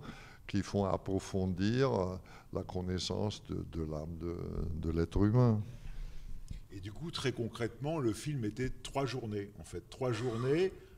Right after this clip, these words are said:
Speaker 2: à trois années d'écart.
Speaker 1: Voilà.
Speaker 2: Et donc, avec un, une attention sur, euh, la manière de filmer les objets et comment les personnes devenaient presque des objets.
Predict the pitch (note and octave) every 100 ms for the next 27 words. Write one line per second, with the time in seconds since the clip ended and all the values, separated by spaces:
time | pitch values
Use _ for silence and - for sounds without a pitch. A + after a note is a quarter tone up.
0 | - - G#2+ - - C#3 A#2+ A#2+ A#2 C#3+
1 | D3+ C#3 A2+ - - F2 - - - -
2 | G#2+ G2 E2+ C#2 - - - - - -
3 | - - A2 F#2+ B2+ D3+ E3 C3+ A#2+ A2+
4 | B2+ B2+ A#2 A2 A#2 - - - - -
5 | A#2 A2 A2 A2+ G#2 - B2 C3 D3 C#3+
6 | - A#2+ G#2 G2 G2 G#2 G2+ G#2+ A2+ G2
7 | - C3+ A#2+ A2+ G2+ A2 F#2 F#2 A#2+ D3
8 | B2 - G#2 A2+ A2+ F#2 - C#3+ - -
9 | D#3+ E3+ A2+ F#2+ G#2+ G#2+ B2 - G#2 F#2+
10 | G2 G2 D#2